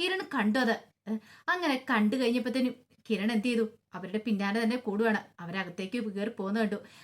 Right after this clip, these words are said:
അങ്ങനെ മറിഞ്ഞ് നിന്ന് നോക്കണ സമയത്ത് ബൈജു അങ്ങോട്ടേക്ക് വന്നു. ബൈജുവിനെ കണ്ടു കഴിഞ്ഞപ്പോഴത്തേനും കിരൺ പറഞ്ഞു, "ഇത് നോക്കി, ഒരു പുരുഷന് സ്ത്രീയാ കയറിപ്പോയത്.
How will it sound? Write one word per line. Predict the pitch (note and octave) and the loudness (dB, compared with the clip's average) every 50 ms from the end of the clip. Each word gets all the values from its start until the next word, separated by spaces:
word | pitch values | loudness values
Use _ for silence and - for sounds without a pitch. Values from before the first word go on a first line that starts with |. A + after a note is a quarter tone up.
| - - | -4 -2
അങ്ങനെ | E4+ F4+ F#4 F#4 | -2 0 0 2
മറിഞ്ഞ് | D#4 C#4+ C4+ B3+ B3+ B3+ D4+ D4 | 2 4 4 4 4 4 4 4
നിന്ന് | C4+ C4 | 4 4
നോക്കണ | C4+ A#3 A3 A3 C4 C4 | 4 2 2 2 2 0
സമയത്ത് | C4 C4 A#3 G#3 A3+ A#3 A#3 C4 B3+ - - | 0 2 2 2 2 2 2 0 -4 -4 -6
ബൈജു | G#3 G3 G3+ F#3 F#3+ F#3+ F#3 B3+ | -4 -2 -2 0 -2 -2 0 0
അങ്ങോട്ടേക്ക് | B3+ A3+ G#3+ A3+ A3 A#3 A#3 A3+ | 2 2 4 2 2 2 0 0
വന്നു. | C4+ A#3 G#3+ G#3+ A3 A3 - - _ _ - - - _ _ _ - | 2 2 4 4 2 0 -4 -16 _ _ -20 -20 -20 _ _ _ -6
ബൈജുവിനെ | B3 C#4 D4+ D4+ D#4+ D4+ C4 E4 D#4 D#4+ D#4+ D#4+ | -2 0 0 2 0 0 -2 -2 -2 -2 0 0
കണ്ടു | A#3+ G#3 G#3 A3 | 0 2 2 2
കഴിഞ്ഞപ്പോഴത്തേനും | A#3 A3 A3+ A3 A3 B3+ B3 A3+ - | 2 2 0 0 0 -2 -2 -2 -2
കിരൺ | G#3+ F#3 G3+ G#3+ | -2 0 0 0
പറഞ്ഞു, | A3+ A3 G#3+ - - | 0 0 0 -4 -6
"ഇത് | F3+ F#3+ G3+ | -6 -4 -2
നോക്കി, | G#3+ G#3+ G#3+ A3 | -2 0 0 -2
ഒരു | G3 F#3+ G#3+ - | -2 -2 -4 -4
പുരുഷന് | A3 F3+ G3+ - G3 G#3+ | -6 -6 -6 -6 -4 -6
സ്ത്രീയാ | A3 - C4 G#3 G#3 A3+ A#3+ A#3 - | -4 -2 -2 0 0 0 0 0 -2
കയറിപ്പോയത്. | G#3 F#3+ G#3 G#3+ - A3 G#3 G3+ G3+ | -2 -2 -2 0 0 2 0 0 0